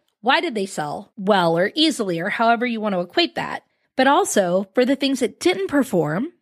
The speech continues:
the way that you wanted them to, why? And then that moves you to question eight. So what needs to shift? What needs to shift in terms of, and these are kind of sub bullet points under question eight,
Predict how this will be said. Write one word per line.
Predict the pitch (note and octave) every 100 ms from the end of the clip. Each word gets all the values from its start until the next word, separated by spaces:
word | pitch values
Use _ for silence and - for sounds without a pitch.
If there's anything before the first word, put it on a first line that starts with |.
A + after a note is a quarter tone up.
| _
the | A3+
way | A3
that | G#3 F#3+
you | G3
wanted | F#3 F3
them | F3 F3+
to, | - G#3+
why? | G#3+ D#4 - - - _ _ _ _ _ _ _ _ _
And | C#4+
then | F4
that | F4 D4
moves | D#4+ D#4
you |
to | C#4
question | C#4+ C4+ - C#4+
eight. | E4+ - - _ _ _ _
So | - E4+
what | D4+ E4+
needs | F4 F4 C4
to | - C#4
shift? | - A#4+ D4 F#3 - - _ - _
What | - B3+ D#4+
needs | F4+ E4+ -
to | C4+
shift | - - D#4+ A3 A#3 -
in | - A#3
terms | A#3 A#3+ A#3 A3+
of, | A3 F3+ F3+ C4
and | - G3+
these | A3 A#3+
are |
kind | A3+ G3+
of | G#3
sub | A#3 G3+ F#3
bullet | G#3 G#3
points | - F#3+ F#3+ C4+ -
under | - G#3
question | G#3 A3 G#3+ A3+
eight, | F3 D#3+